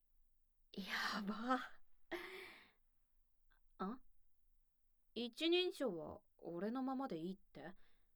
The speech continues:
何そのこだわり。まあいいや。で、この後どうするの？さすがに外でエッ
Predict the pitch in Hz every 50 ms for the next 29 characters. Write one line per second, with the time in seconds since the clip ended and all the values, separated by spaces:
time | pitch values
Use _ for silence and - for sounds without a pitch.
0 | - _ _ _ _ _ - - - - - 151 156 151 151 - - - 247 311
1 | 330 - - 185 165 165 - 165 165 160 160 156 160 156 147 156 175 - - -
2 | - - - - - - - - - _ _ - - - - - - - - -
3 | - - 214 214 208 185 165 147 160 185 156 - - - - _ _ _ - -
4 | - - - - - - - - - _ _ _ _ _ _ _ - _ _ -
5 | - - _ _ _ _ _ - - - - - - 190 208 220 214 - - -
6 | - - - - - - - - _ _ _ _ - - - 233 247 247 262 262
7 | 262 254 196 175 160 180 196 214 208 196 - - 139 143 143 147 160 202 226 214
8 | 190 - - - - _ _ _ _ _ _ _ _ _ _ _ _ _ _ -
9 | - _ _ _ _ _ _ _ _ - - - - - - - - - - 160
10 | 160 - 196 190 208 196 180 170 170 - 214 214 247 208 175 156 165 190